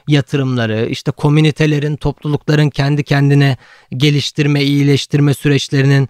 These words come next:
finanse edilmesi veya bu topluluklardaki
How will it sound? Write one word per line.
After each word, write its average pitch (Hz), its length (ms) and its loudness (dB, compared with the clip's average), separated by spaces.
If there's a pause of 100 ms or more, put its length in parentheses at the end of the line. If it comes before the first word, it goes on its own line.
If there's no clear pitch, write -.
(200)
finanse 143 520 0
edilmesi 123 600 -2
veya 143 280 0
bu 156 80 -2
topluluklardaki 143 1120 -2